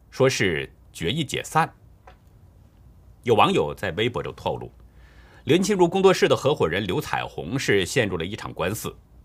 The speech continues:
要承担三千六百万人民币的民事赔偿。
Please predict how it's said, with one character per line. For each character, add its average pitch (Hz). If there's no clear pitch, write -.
要 131
承 123
担 123
三 151
千 151
六 190
百 62
万 76
人 92
民 113
币 131
的 69
民 67
事 -
赔 80
偿。 -